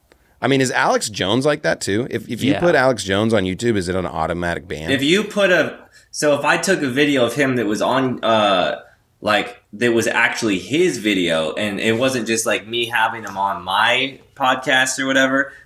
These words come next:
Speaker 3: then it would get deleted.
Speaker 1: Okay.
Speaker 3: They would give me a, they didn't give
Speaker 1: Well
Speaker 3: me a strike for it, but they just deleted it.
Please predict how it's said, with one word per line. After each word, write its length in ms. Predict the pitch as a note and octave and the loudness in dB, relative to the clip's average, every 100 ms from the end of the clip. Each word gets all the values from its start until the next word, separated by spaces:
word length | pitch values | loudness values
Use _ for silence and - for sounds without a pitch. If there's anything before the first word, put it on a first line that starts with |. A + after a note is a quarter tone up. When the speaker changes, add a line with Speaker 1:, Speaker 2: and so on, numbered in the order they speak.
| _ | _
Speaker 3:
then 180 | G#2+ G#2+ | -2 0
it 80 | G2 | -2
would 120 | F2+ | -2
get 140 | F#2 | -4
deleted. 400 | D2+ D#2 C2 A#1+ - _ _ - | -4 -6 -6 -8 -12 _ _ -6
Speaker 1:
Okay. 220 | F2 G#2 | -2 2
Speaker 3:
They 60 | |
would 200 | G2+ F2+ | 2 2
give 160 | F#2 F2+ | 2 2
me 120 | F#2 | 0
a, 40 | E2+ - - _ _ _ _ _ - - - - - | -4 -6 -10 _ _ _ _ _ -20 -20 -20 -20 -4
they 120 | C#3 | 0
didn't 180 | F3+ B2 | 2 2
give 120 | D#3+ | 0
Speaker 1:
Well 60 | D3+ | 0
Speaker 3:
me 40 | |
a 40 | - | 0
strike 480 | - G2 A#2 C3+ | 0 0 0 -2
for 400 | - - C#3+ D3+ | -8 -8 -2 2
it, 280 | D#3+ D#3+ - | 2 0 -4
but 260 | G2 G2+ F#2+ | 0 2 2
they 100 | G2 | 0
just 220 | G2 F#2+ | -2 -4
deleted 340 | E2 E2+ F2 D2+ | -4 -2 -2 -4
it. 260 | - - | -8 -12